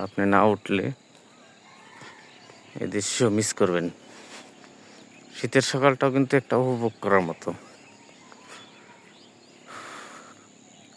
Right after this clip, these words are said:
চারদিকে কুয়াশা, তবে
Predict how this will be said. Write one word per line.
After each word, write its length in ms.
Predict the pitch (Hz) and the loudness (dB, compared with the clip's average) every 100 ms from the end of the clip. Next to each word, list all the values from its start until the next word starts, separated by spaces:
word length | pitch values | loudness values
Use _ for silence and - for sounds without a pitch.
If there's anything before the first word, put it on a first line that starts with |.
| - - - - - - - - - - - - - - - | -20 -20 -20 -20 -20 -20 -20 -20 -20 -20 -20 -20 -20 -20 -6
চারদিকে 480 | 113 104 101 104 107 101 | -4 -2 -2 -2 -2 0
কুয়াশা, 400 | 123 104 - 107 135 - - - - - - - - - - - - - - - - - - - - - - _ - - - - - - _ - - - - - - - - - - - - - - - - - | 0 0 -2 -6 -6 -10 -20 -20 -20 -20 -20 -20 -20 -20 -20 -20 -20 -20 -20 -20 -20 -20 -20 -20 -20 -20 -20 _ -20 -20 -20 -20 -20 -20 _ -16 -10 -8 -8 -10 -14 -16 -18 -18 -20 -20 -20 -20 -20 -20 -10 -4
তবে 180 | 107 | -2